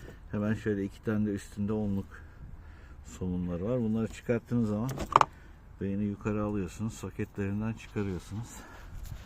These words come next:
Burada da yapacağınız işlem şu immobilizer kelepçesini, bakın şu anahtarı gönderiyorsunuz. Bunun içindeki çip var.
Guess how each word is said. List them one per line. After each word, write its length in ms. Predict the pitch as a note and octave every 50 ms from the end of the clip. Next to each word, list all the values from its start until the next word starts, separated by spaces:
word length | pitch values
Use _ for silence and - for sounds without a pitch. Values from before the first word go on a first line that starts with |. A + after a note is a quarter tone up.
| - - - - - - - - - - - - - - - - - - F2+ E2+
Burada 320 | F#2+ G#2+ G#2+ G#2+ A#2+ A#2 G#2+
da 120 | B2 C3 B2 - - - - -
yapacağınız 560 | G#2 G#2 - G2+ F#2 G#2+ A2 A2+ A#2 A#2 G#2+
işlem 320 | G#2 G#2 - - - C#3 C3+ - - - - - - - - - - - - - - - - - - - - - - - - - - - - - - - - - - - - - - - - - - - - - - -
şu 140 | - - C3+
immobilizer 880 | - - A2+ A#2+ C#3 C#3 B2 A#2+ A#2+ C3 C#3+ C#3 B2 G#2 A2+ - - - - - - - - - - - - - - - - - - - - - - - - - - -
kelepçesini, 800 | - - A#2 A#2+ B2+ A#2 - - - - - - G#2+ A2 B2+ A#2+ - - - -
bakın 240 | G2+ - - - - - - - - - - - - - - - - - - - - - - - - - - - -
şu 200 | - - C3 A#2+
anahtarı 400 | B2 C3 B2 - - C3+ A#2+ A#2+
gönderiyorsunuz. 760 | A#2 A2 G2+ F#2+ F#2 G2 F#2 F#2+ F#2 F2 - G2 F#2+ F#2 F#2+
Bunun 140 | G2+ G2+ G2
içindeki 420 | - - G2+ F#2+ G2+ - - -
çip 280 | - - G#2+ - - -
var. 160 | G#2 A#2